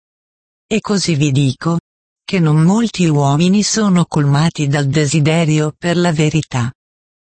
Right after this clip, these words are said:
Il mio discorso viene bensì desiderato ed aspettato sovente, ma solo di rado un uomo è interessato di essere colmato da me con il mio spirito, di essere guidato da me nella verità.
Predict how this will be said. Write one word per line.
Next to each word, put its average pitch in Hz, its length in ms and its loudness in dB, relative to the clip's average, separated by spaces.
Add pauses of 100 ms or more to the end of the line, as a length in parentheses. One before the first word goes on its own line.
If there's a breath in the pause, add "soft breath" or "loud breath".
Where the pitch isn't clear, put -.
(140)
Il 185 200 2
mio 180 200 4
discorso 190 720 -2
viene 180 480 0
bensì 139 480 0
desiderato 170 800 0
ed 139 160 -2
aspettato 202 800 -4
sovente, 165 920 -2 (360)
ma 180 140 0
solo 147 520 0
di 151 200 0
rado 160 380 0
un 143 180 2
uomo 156 380 2
è 180 80 0
interessato 165 1040 0
di 151 160 0
essere 151 500 -2
colmato 156 760 -2
da 160 140 0
me 175 180 0
con 160 220 0
il 165 160 4
mio 175 360 2
spirito, 175 760 -2 (380)
di 180 160 0
essere 156 540 -2
guidato 160 720 -2
da 147 120 -2
me 156 120 2
nella 156 320 2
verità. 147 580 -2